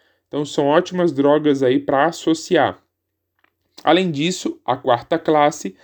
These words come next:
são os inibidores do S G L T dois, que reduzem a reabsorção tubular de glicose. São as drogas com terminações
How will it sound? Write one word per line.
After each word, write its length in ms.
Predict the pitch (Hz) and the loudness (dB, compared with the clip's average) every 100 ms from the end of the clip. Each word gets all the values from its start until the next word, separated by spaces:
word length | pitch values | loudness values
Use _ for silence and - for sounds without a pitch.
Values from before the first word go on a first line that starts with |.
| _ | _
são 400 | - - 170 185 - | -4 2 2 4 4
os 280 | 175 - - | 2 2 -10
inibidores 880 | 196 208 185 160 139 160 170 175 - | -8 -6 -6 -2 2 2 2 -2 -8
do 340 | 120 147 175 - _ - | 0 2 2 -2 _ -2
S 440 | 156 175 - 180 | 0 0 -4 -8
G 180 | 147 180 | -2 0
L 320 | 139 147 156 | 2 2 0
T 300 | 160 - 165 | -4 0 0
dois, 580 | 127 143 147 120 - - _ _ _ _ _ | 4 6 6 2 -6 -20 _ _ _ _ _
que 100 | - | -6
reduzem 680 | 143 165 127 143 202 196 202 | 0 0 2 0 0 -2 -4
a 60 | 165 | -4
reabsorção 920 | 143 165 165 - 147 139 - 160 170 - _ | 2 2 0 0 -2 -2 -4 -2 -2 -6 _
tubular 540 | 220 190 175 160 165 | -8 2 4 4 2
de 140 | 147 151 | -2 -2
glicose. 840 | 175 185 - 151 156 127 113 - _ _ _ _ _ _ _ _ _ _ _ _ _ _ _ _ _ _ _ _ | -2 -4 -2 2 2 2 -4 -12 _ _ _ _ _ _ _ _ _ _ _ _ _ _ _ _ _ _ _ _
São 260 | - - 175 | -4 2 4
as 140 | 165 | 4
drogas 480 | 123 143 170 185 185 | 4 4 6 4 0
com 160 | - 170 | -2 -4
terminações 1080 | - 190 196 180 156 - 175 190 185 - | 2 2 2 -4 -4 -4 -2 -2 -4 -8